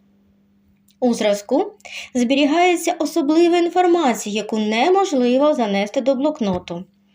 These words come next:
Далі у книзі, побачивши деякі мої зразки, зверніть увагу, наскільки вони детальні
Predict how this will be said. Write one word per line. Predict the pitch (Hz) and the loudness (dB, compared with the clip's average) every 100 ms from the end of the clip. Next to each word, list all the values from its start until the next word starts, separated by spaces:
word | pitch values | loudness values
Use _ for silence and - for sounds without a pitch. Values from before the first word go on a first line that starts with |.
| - - - - | -20 -18 -18 -16
Далі | 214 220 269 294 220 | -4 0 2 0 0
у | |
книзі, | 202 220 240 320 277 185 | -4 -2 0 2 0 -2
побачивши | 185 190 208 277 247 226 202 | -4 -2 -2 -2 -4 -6 -6
деякі | 185 208 277 285 339 | -4 0 0 0 0
мої | 311 269 | 2 0
зразки, | 233 208 214 - 226 311 | 0 -4 -6 -6 0 0
зверніть | 208 202 220 330 349 | 0 0 0 0 -2
увагу, | 311 285 277 247 214 | -2 0 0 0 -2
наскільки | 214 233 349 392 - - 240 320 339 339 | -2 -2 -2 -4 -12 -6 -2 -2 -2 -2
вони | 320 269 247 254 | 0 2 2 2
детальні | 254 220 208 - 220 269 214 180 | 0 -4 -6 -4 0 0 0 -4